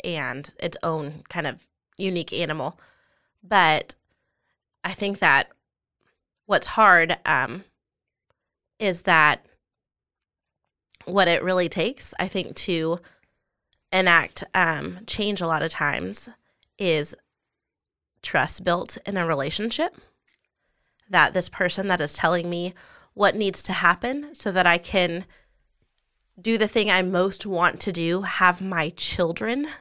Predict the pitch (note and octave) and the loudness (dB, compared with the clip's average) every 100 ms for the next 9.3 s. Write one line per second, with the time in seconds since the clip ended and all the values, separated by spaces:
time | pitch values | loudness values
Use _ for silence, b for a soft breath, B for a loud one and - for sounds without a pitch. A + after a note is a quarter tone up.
0 | B _ F#3+ G3+ G#3 - A3+ A3+ A3+ G#3+ | B _ 2 4 4 0 -6 -4 -4 -4
1 | A#3 C4+ _ _ _ _ _ _ _ _ | -6 -8 _ _ _ _ _ _ _ _
2 | _ _ _ _ - A3+ G#3+ G#3+ G#3+ G3+ | _ _ _ _ 0 4 6 4 2 2
3 | F#3+ F3+ E3 E3 E3+ E3+ - E3 - D#3 | 4 2 2 2 0 -2 -4 -10 -10 -8
4 | E3+ - - - - _ _ _ _ _ | -8 -8 -6 -8 -10 _ _ _ _ _
5 | - F#3 F3 F3+ F#3+ F3 - F#3 - E3+ | -2 2 4 2 -2 -4 -4 -4 -2 -4
6 | E3 - F3 D#3 - D#3+ - - - - | -4 -8 -10 -8 -6 -8 -6 -4 -4 -6
7 | B B B B - G3+ F#3 E3+ E3+ E3 | B B B B -6 0 2 2 0 -2
8 | F3 A#3+ A3+ - - _ - F#3 - E3+ | 0 2 0 -2 -8 _ -10 -8 -6 -4
9 | E3+ D#3 D3+ | -2 -2 -4